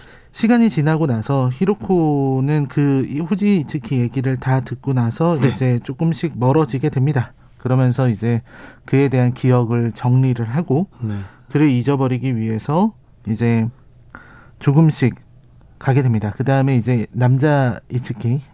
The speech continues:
Speaker 1: 이
Speaker 2: 예.
Speaker 1: 이츠키 자기 연인이 죽었던 곳으로 가서
Speaker 2: 네.
Speaker 1: 히로코가 그 이츠키를 보내줄 준비가 된 거죠.
Speaker 2: 네.
Speaker 1: 그때 이제 그 유명한, 아, 정말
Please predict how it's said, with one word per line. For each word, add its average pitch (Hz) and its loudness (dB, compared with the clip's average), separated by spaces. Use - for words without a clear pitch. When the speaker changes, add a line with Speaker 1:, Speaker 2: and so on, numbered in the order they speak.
Speaker 1:
이 131 6
Speaker 2:
예. 120 4
Speaker 1:
이츠키 123 -2
자기 135 0
연인이 135 2
죽었던 135 0
곳으로 123 -2
가서 123 -2
Speaker 2:
네. 127 0
Speaker 1:
히로코가 139 0
그 117 -2
이츠키를 127 -2
보내줄 147 2
준비가 120 -2
된 120 -2
거죠. 101 -4
Speaker 2:
네. 147 0
Speaker 1:
그때 135 -2
이제 117 0
그 254 4
유명한, 110 0
아, 101 -2
정말 120 -2